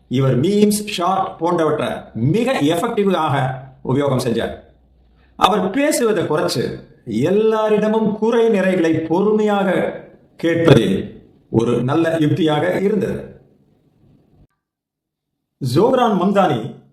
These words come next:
நியூயார்க் தேர்தலில் போட்டியிட்ட போது, தனது பிரச்சாரத்தை சாதாரண போஸ்டர் மூலமாக இல்லாம,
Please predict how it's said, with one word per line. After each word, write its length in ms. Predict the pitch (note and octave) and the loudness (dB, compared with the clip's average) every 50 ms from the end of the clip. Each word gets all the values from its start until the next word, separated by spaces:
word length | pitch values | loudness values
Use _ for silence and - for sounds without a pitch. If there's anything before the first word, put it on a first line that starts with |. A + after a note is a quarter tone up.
| _ _ _ _ _ _ _ | _ _ _ _ _ _ _
நியூயார்க் 600 | - C#3+ C#3+ F3+ A3 C4 C4 B3+ B3 A#3+ A3+ - | -6 -2 0 0 0 2 2 0 0 0 0 0
தேர்தலில் 540 | G3+ G3+ G#3 F#3+ G3 F3+ D#3+ C#3 A2+ - - - - - _ _ _ _ | 2 2 2 4 2 2 2 0 -2 -4 -8 -12 -16 -20 _ _ _ _
போட்டியிட்ட 460 | - F#3+ A#3+ - - B3 A#3 F#3+ - - | 0 2 2 2 2 0 0 2 2 2
போது, 420 | - D3+ C3 A#2 F#2+ - - - _ _ _ _ _ _ _ _ _ _ | 2 2 0 -2 -6 -12 -16 -20 _ _ _ _ _ _ _ _ _ _
தனது 340 | - D#3 D#3 E3+ E3 E3 - | -2 0 0 0 0 -2 -4
பிரச்சாரத்தை 640 | - - - F3+ F3+ F#3 B3+ B3+ B3 A#3+ - - - - - - - _ _ _ | -6 -4 -2 -2 0 2 2 2 0 0 -2 -4 -6 -8 -10 -14 -20 _ _ _
சாதாரண 720 | _ - - - D3 E3 F#3 G3 G#3+ G#3+ A3 A3+ A#3 A#3 | _ -14 -6 -2 0 2 2 4 2 2 2 2 0 0
போஸ்டர் 540 | - - - F#3 A3 G#3+ A3 - A3 G#3 G3 | -2 -2 0 0 0 2 2 0 0 0 2
மூலமாக 480 | F3+ F#3 F#3 F3+ F3 E3+ D3+ C#3+ C3+ C3 | 0 0 2 2 2 2 2 0 0 -2
இல்லாம, 540 | C#3 B2 B2 B2 A#2+ A#2 A#2 D3 A3 C4+ - | -2 -2 -2 -2 -2 -2 -2 -2 -4 -6 -8